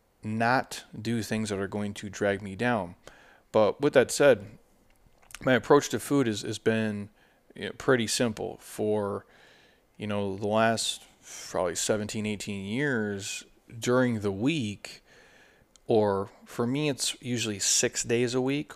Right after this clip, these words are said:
or every meal but one or two meals. So that's how I kinda go through my cheat meal protocols for everybody who's interested.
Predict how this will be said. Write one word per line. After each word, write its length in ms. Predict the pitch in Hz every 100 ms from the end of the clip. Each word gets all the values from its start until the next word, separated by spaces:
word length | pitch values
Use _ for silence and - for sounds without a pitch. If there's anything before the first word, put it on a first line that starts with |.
| -
or 460 | 107 107 101 101 - _
every 300 | 127 127 143
meal 320 | 127 123 123
but 240 | 110 98 110
one 260 | 104 110
or 80 | 104
two 220 | - 113
meals. 400 | 98 87 - - -
So 120 | 107
that's 240 | 107 110
how 160 | 117 107
I 120 | 104
kinda 260 | - 107 98
go 120 | 104
through 180 | - 107
my 160 | 101
cheat 300 | 98 - 107
meal 160 | 101 104
protocols 500 | - 104 92 98 87
for 200 | - 101
everybody 240 | 101 95
who's 140 | 92 110
interested. 440 | 110 - 104 95